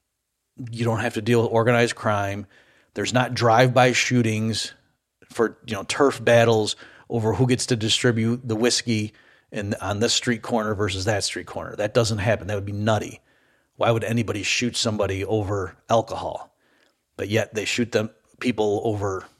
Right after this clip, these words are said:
heroin and cocaine. That happens all the time. Not because there's something intrinsic to those products, but because right now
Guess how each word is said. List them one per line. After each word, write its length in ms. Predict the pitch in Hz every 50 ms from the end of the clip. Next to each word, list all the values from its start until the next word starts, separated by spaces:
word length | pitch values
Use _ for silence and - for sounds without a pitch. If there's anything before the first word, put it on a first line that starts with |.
| _ _ _ _ _ _ _ -
heroin 340 | - 117 117 117 113 107 101
and 100 | 95 90
cocaine. 580 | - 104 98 - 147 143 117 95 98 101 - _ _ _ _ _ _ _
That 160 | - 110 113
happens 260 | 117 104 101 107 107 107
all 140 | 101 98
the 40 | 92
time. 360 | - - 127 98 90 - - - _ _ _ _ _ _ _ _
Not 280 | - 101 113 110 113 123
because 240 | 120 117 - 117 104
there's 140 | 104 98
something 280 | - 127 117 107 113 104
intrinsic 640 | 98 95 92 - - 127 120 113 107 110 104 -
to 120 | - - 113
those 320 | 104 110 110 101 98 92
products, 680 | - - - 151 165 143 110 98 101 - - - - - - - _ _ _ _ _ _ _ -
but 140 | - - -
because 320 | 113 - - 120 107 98
right 160 | 107 117 123
now 420 | 127 110 104 104 104 107 107 101